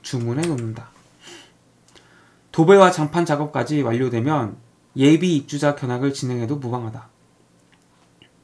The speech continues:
이때 완성 예정 도면을 준비한다면 사전 계약을 할 수도 있다. 공사가 끝나면 소품, 이불, 쿠션 등을 활용해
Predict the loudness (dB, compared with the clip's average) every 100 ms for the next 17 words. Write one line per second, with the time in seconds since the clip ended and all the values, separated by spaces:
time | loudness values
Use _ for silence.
0 | _ _ _ _ -8 2 4 6 4 4
1 | 2 2 0 2 2 0 -2 -2 -2 -4
2 | -2 -2 -4 -12 _ _ _ -10 -4 0
3 | 0 0 -2 -2 -6 -8 -8 -8 -10 -18
4 | -20 _ _ _ _ _ _ _ _ _
5 | _ _ _ _ _ 0 4 4 4 2
6 | 0 0 0 0 -2 -10 _ -6 -4 -2
7 | -4 -6 _ _ _ _ -2 0 0 -2
8 | -8 _ _ _ -8 -6 -2 -2 -2 -10
9 | _ -4 -2 0 0 0 0 -2 -8